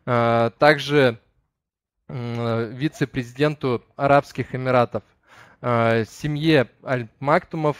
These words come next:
э, и началось все, как, э, вы помните, с сына. И сейчас выделил время в своем графике, э, на запуск экспериментальной, я повторюсь, фазы,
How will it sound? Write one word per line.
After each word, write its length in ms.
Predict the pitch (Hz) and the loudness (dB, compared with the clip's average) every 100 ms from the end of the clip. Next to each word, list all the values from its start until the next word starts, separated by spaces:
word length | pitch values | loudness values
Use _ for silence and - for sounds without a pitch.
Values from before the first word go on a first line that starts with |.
| - | -2
э, 340 | 135 131 123 | 0 2 2
и 480 | 123 127 127 127 117 | 0 -2 0 0 0
началось 480 | 120 127 - 160 180 | -2 -8 -4 -2 -2
все, 360 | - - 165 165 | -4 -8 -4 -2
как, 260 | 151 123 | -2 -4
э, 200 | 139 127 | -2 0
вы 180 | 120 127 | 0 -4
помните, 540 | 139 151 151 131 - 120 | -4 -4 -4 -6 -4 -6
с 60 | |
сына. 500 | - - 147 123 98 _ _ _ _ - _ - | -6 -6 -4 -4 -8 _ _ _ _ -20 _ -4
И 340 | 151 151 139 | 2 2 2
сейчас 800 | 127 - 143 - 170 202 - - _ _ _ _ | -4 -8 -8 2 4 4 2 -20 _ _ _ _
выделил 1000 | 143 127 170 165 - _ _ 151 143 131 | -14 -4 -4 -2 -6 _ _ 0 2 0
время 680 | 120 135 160 190 165 110 - _ | -2 -2 0 0 0 0 -4 _
в 80 | |
своем 540 | - 127 139 160 139 120 | -16 -4 0 0 -2 -2
графике, 720 | 127 135 170 - 147 123 101 _ _ _ _ _ | 2 2 2 -2 -4 -2 -2 _ _ _ _ _
э, 440 | - 127 120 117 117 | -6 -2 2 2 0
на 360 | 131 170 165 _ _ _ | 2 2 2 _ _ _
запуск 640 | 147 131 175 175 160 - - | -12 2 2 2 -8 -8 -10
экспериментальной, 1160 | - 175 - - 180 180 180 170 180 165 143 120 | -4 -4 -4 -2 0 2 0 2 6 6 4 0
я 100 | 120 | 0
повторюсь, 580 | 120 135 _ 151 143 117 | -2 -4 _ -2 -2 -8
фазы, 600 | - 156 170 156 131 104 | -2 4 4 4 0 -2